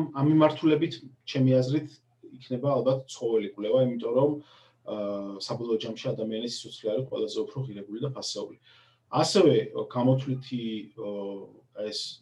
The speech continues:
ახალი დონის სიმძლავრე, რასაც კვანტური კომპიუტერი მოიტანს,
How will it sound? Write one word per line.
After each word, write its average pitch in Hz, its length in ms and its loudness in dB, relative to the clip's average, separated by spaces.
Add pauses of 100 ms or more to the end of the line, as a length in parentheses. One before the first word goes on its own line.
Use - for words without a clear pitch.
(380)
ახალი 107 540 -8 (1000)
დონის 110 420 -6
სიმძლავრე, - 540 -8
რასაც - 260 -14
კვანტური - 380 -12
კომპიუტერი 104 520 -10
მოიტანს, 104 460 -6